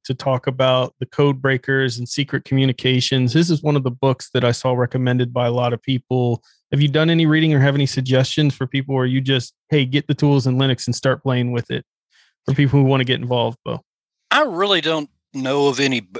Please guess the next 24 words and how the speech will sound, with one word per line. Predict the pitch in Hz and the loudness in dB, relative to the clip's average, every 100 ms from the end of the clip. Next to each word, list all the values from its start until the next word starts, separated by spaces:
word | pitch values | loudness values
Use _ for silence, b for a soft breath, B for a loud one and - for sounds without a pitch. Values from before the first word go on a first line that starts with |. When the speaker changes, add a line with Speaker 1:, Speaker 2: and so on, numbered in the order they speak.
| - | -16
Speaker 2:
books | 104 101 113 143 - - - - - | -14 -8 -6 -6 -2 0 0 -4 -12
that | 107 | -12
are | 101 104 | -6 -4
out | 101 107 - | -4 -4 -8
there. | 107 110 110 117 | -6 -6 -6 -8
I | |
mean, | 104 101 | -8 -4
I | 104 | -2
haven't | 127 120 101 | 0 -2 -6
really | 110 104 | -10 -10
read | 95 101 107 | -6 -6 -4
any | 110 110 | -6 -8
books. | 107 107 - | -10 -8 -8
The | - | -8
way | 101 120 139 139 | -8 -2 2 2
I | 131 | 2
know | 117 117 | 0 -4
about | 113 113 107 - | -2 0 -2 -4
this | 101 104 | -6 -6
is | 101 87 | -4 -8
from, | - 92 90 87 85 _ _ b b b | -10 -12 -12 -14 -18 _ _ b b b
especially | - - 113 - 101 | -8 -2 0 0 -4
about | 95 104 - | -4 -2 2
st-, | - 98 | 0 -2